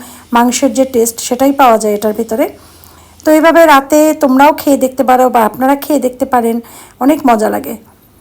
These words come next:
আর এদিকে এই যে ডিম পোস্ট করে নিচ্ছে, ওদেরকে ডিম পোস্ট আর এই তরকারিটা দিব, আর সাথে এই রুটি কয়টা রেখে দেবো কালকে সকালের জন্য, আর পরোটা বানিয়েছি রাতের জন্য। আর রুটি না, ওগুলো, ওগুলোও পরোটা, কিন্তু ওগুলো just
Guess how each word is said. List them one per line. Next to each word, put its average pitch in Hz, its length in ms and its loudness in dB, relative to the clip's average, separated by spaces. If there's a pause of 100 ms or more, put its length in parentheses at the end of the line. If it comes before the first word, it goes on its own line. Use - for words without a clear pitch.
(560)
আর 302 120 0
এদিকে 311 280 0
এই 311 60 2
যে 311 80 0
ডিম 285 180 4
পোস্ট 294 220 0
করে 302 140 2
নিচ্ছে, 285 300 2
ওদেরকে 277 300 0
ডিম 262 200 -2
পোস্ট 311 260 -4
আর 269 100 4
এই 262 80 2
তরকারিটা 269 500 0
দিব, 277 220 -2
আর 294 360 4
সাথে 254 380 -2 (320)
এই 277 120 2
রুটি 277 220 -2
কয়টা 285 260 0
রেখে 254 240 -2
দেবো 269 180 -2
কালকে 254 400 0 (160)
সকালের 269 440 -2
জন্য, 311 240 -2
আর 302 100 0
পরোটা 226 340 -2
বানিয়েছি 240 460 -4 (100)
রাতের 220 300 -4
জন্য। 247 320 -12 (760)
আর 226 280 -2
রুটি 311 280 0
না, 247 200 4
ওগুলো, 269 220 2
ওগুলোও 302 300 4
পরোটা, 285 440 2
কিন্তু 277 380 -2
ওগুলো 262 240 2
just 262 360 -2